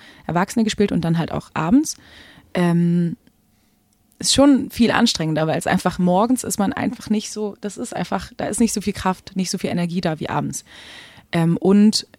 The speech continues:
das Publikum, das zu uns kommt, ist oft unfreiwillig da. Also, ja, das sind halt Schulklassen, die haben auch nicht immer Bock auf Theater oder sind,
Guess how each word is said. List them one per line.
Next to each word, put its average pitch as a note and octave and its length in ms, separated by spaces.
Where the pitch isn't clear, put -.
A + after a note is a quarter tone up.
das E3+ 200
Publikum, G#3 520
das E3+ 140
zu - 120
uns A#3+ 240
kommt, F3 380
ist - 180
oft - 240
unfreiwillig D#3 560
da. D#3 280
Also, D#3+ 320
ja, F#3+ 240
das E3+ 100
sind G3 160
halt F#3 140
Schulklassen, G3 540
die F#3 220
haben F#3+ 320
auch G3+ 140
nicht G#3 160
immer G#3+ 220
Bock G3 180
auf D#3+ 140
Theater D#3 400
oder E3+ 160
sind, F#3 240